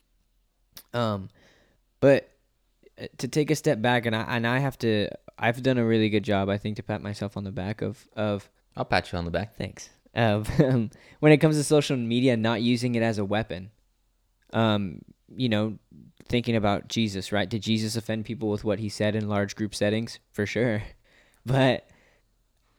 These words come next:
Speaker 1: um, there, the problem is, you know, Jesus is the one who drew that line in the sand, right? He said, "Be like this, don't be like this."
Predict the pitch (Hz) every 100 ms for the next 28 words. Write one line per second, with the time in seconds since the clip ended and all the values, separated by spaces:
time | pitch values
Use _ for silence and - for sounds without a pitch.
0 | _ 139 113 104 98 - - - 123 127
1 | 120 - - - - 143 123 113 120 135
2 | 120 113 110 107 - - _ _ _ _
3 | _ _ _ _ _ _ - 120 117 107
4 | 131 147 135 117 101 107 98 104 95 -
5 | 92 85 53 92 92 87 87 - - -
6 | 107 _ _ _ - 98 92 110 107 104
7 | 95 107 104 95 104 98 - 90 101 90
8 | 92 - 87 87 -